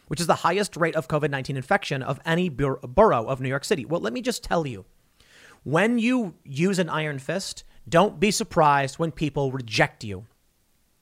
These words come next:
This is the big problem, okay? C N N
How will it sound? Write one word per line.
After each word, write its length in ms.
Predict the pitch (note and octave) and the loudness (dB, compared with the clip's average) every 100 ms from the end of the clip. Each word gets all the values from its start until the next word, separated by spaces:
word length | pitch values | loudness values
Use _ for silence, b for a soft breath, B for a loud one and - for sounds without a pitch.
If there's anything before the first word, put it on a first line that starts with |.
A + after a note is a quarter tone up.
| _ _ | _ _
This 100 | D#3 | -4
is 40 | E3+ | -2
the 80 | |
big 140 | D#3+ - | -2 -2
problem, 400 | C3 A#2 G2 G#2+ _ - | -2 -2 -8 -16 _ -8
okay? 240 | C#3 C3+ B B B - | -4 -4 B B B -6
C 340 | - B3+ C#4 | -2 0 2
N 100 | B3 | 2
N 240 | D3 G2 | 0 -4